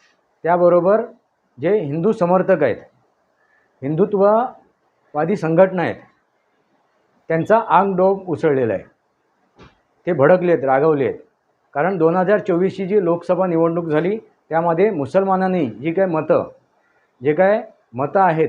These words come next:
त्यांची, ती युतीच्या विरोधात दिली होती. ह्या कारणामुळे त्यांच्यामध्ये आगडोंब उसळलेला आहे.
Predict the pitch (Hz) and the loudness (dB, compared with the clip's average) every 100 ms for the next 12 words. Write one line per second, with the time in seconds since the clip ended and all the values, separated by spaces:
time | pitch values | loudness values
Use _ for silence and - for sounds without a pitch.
0 | 156 151 143 127 87 _ _ _ _ _ | -4 -8 -6 -8 -10 _ _ _ _ _
1 | _ _ _ 170 220 277 - _ _ _ | _ _ _ -2 -2 -2 -10 _ _ _
2 | _ - 151 160 196 220 165 160 185 190 | _ -4 -4 -2 2 2 4 4 4 2
3 | 143 131 113 82 - _ _ _ _ _ | 0 -2 -4 -6 -20 _ _ _ _ _
4 | - 160 185 170 165 170 170 233 254 151 | -4 -2 2 0 2 0 0 -2 -4 -6
5 | 127 175 165 156 233 - _ _ - 170 | -2 -2 0 0 -2 -4 _ _ -2 0
6 | 160 165 143 139 117 104 90 | 2 2 0 -2 -2 -2 -6